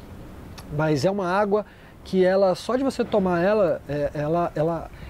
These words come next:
reorganiza e arruma o teu corpo todinho. Por quê? Por causa do P H alto, né? Então,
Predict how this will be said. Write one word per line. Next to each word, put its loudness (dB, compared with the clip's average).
reorganiza 2
e -4
arruma -2
o -4
teu 4
corpo -4
todinho. 0
Por -4
quê? 2
Por -14
causa -6
do -2
P -6
H 0
alto, 2
né? -4
Então, -2